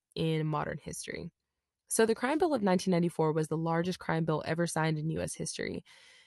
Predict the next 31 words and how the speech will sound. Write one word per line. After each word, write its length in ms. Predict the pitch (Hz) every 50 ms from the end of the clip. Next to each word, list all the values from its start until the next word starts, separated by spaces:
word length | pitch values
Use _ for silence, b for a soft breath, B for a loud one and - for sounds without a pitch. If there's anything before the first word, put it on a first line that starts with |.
| b b b
It 140 | - 190 185
put 100 | 214 196
one 140 | - 185 185
hundred 400 | 170 - 214 220 220 254 247 208
thousand 260 | 220 214 208 208 214
cops 460 | 202 - - 165 165 160 156 - - -
in 220 | - 165 170 170 165
the 60 | 160
streets 360 | - - - 180 170 170 -
of 160 | - 156 151
Black 220 | - 160 156 170 -
and 80 | 170
brown 200 | 165 160 160 160
communities. 680 | - - 180 180 190 190 190 180 190 185 185 180 -
It 80 | 175 160
added 460 | - - 165 165 160 165 160 160 156 - _ _ _ _ _ _ _ -
nine 240 | 202 196 208 214
point 240 | 202 - 226 202 190
seven 360 | - - 180 175 170 170 170
billion 340 | 151 - 180 175 185 180 175
dollars 340 | 170 160 160 160 160 160 -
into 200 | 165 165 165 165
prisons 480 | - - 160 156 156 160 156 156 - -
and 200 | - 156 160 -
six 220 | - - 175 -
point 240 | - - 170 156 -
one 280 | 160 160 156 156 156 -
billion 300 | - 165 156 156 156 156
dollars 320 | 151 147 147 147 151 147 -
into 340 | - 151 151 - - 147
quote-unquote 640 | 135 - - - 143 147 147 147 - - 135 95 -